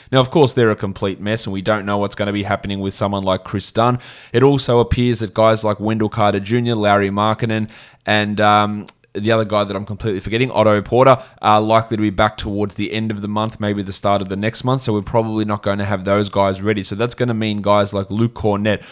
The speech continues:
or Dan Gafford or maybe Chris Felicio. Again, we still don't know what this nonsense is gonna, uh, throw out there for us, but there could be value in those guys. We don't know if Chris Dunn is gonna return. So someone like Coby White and Chandler Hutchison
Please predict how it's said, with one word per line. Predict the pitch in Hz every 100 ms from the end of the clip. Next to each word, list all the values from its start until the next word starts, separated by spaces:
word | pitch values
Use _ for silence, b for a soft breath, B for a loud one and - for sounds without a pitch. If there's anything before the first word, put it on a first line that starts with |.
| B
or | 95 101
Dan | - 101 107 107
Gafford | 101 104 95 90
or | 98
maybe | 104 104 110 110
Chris | - 107
Felicio. | - 104 110 101
Again, | 92 101
we | 95
still | 98 110
don't | 110
know | 107 104
what | 98
this | 98 -
nonsense | 101 104 101 -
is | 90
gonna, | 101 98 98
uh, | 92 95 92 92 95
throw | - 107 101
out | 107
there | 104 95
for | 131 127
us, | 107 - B B B
but | 107
there | 110
could | 113 131
be | 110
value | 95 101 104 104
in | 101
those | 101 104 101
guys. | 104 101 101
We |
don't | 92 107 104
know | 95 98
if | 95
Chris | - 92 92
Dunn | 92 110 120
is | 113
gonna | 117 117
return. | 117 120 123 135
So | - 101
someone | - 101 101
like | 98 98
Coby | - 110 101
White | 98 104 104
and | 92
Chandler | 98 110 98 98
Hutchison | 110 113 123 - 123